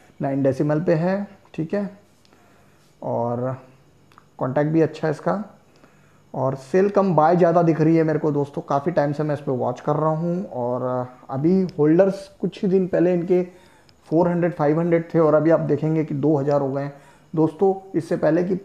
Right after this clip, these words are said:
पाँच हज़ार, दस हज़ार पहुँच जाए, आप लोग फटाफट इसमें position बना लो अपनी। और बहुत ही बढ़िया लग रहा है ये मिशन मार्स डॉट फाइनेंस। ये भी again एक deflationary token है दोस्तों, और deflationary token में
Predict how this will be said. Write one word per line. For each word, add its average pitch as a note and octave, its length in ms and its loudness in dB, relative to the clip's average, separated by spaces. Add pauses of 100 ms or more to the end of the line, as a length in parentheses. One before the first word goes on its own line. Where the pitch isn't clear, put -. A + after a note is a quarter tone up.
पाँच E3+ 260 -2
हज़ार, E3+ 200 2
दस D#3+ 200 -2
हज़ार D#3+ 200 2
पहुँच D#3 200 -2
जाए, E3 180 0
आप C#3 260 -6
लोग C#3+ 140 -4
फटाफट D#3 360 -2
इसमें D3+ 220 -6
position C#3 320 -4
बना D3+ 200 0
लो D#3 140 2
अपनी। F3+ 240 -4 (580)
और A#2 520 -4 (480)
बहुत D3 260 -2
ही D#3 60 2
बढ़िया C3+ 340 2
लग D3+ 180 2
रहा D3+ 120 2
है D3+ 100 0
ये D#3 80 -2
मिशन C#3+ 240 -4
मार्स C#3+ 360 -6
डॉट C#3 160 -2
फाइनेंस। D#3+ 420 -6 (540)
ये E3 120 0
भी G3+ 200 0 (100)
again E3 260 0
एक D#3 180 -2
deflationary D#3+ 580 0
token F#3+ 340 0
है G3 100 0
दोस्तों, F#3 280 -2
और E3 120 0
deflationary G3+ 540 0
token F3 320 0
में D#3+ 300 0